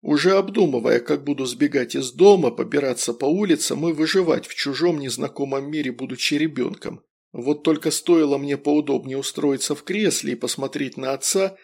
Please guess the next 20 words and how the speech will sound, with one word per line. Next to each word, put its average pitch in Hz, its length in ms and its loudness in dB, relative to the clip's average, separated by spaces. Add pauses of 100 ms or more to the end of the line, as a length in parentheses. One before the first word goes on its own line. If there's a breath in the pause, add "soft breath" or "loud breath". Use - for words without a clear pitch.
(400 loud breath)
как 185 220 0
сразу 170 400 2
понял, 160 360 -2
что - 260 -2
он 175 120 -2
не 165 120 -2
злится, 127 560 -2
а 123 60 -4
скорее 160 400 0
выглядит 165 600 -6 (320)
растерянным. - 920 -2 (500)
В - 100 -20
тот 175 220 -2
момент 156 540 -4
даже 156 300 2
обрадовался, 147 800 -2
что 147 260 -4
зря 143 260 0
себя 147 280 -2
накручивал. 120 840 -6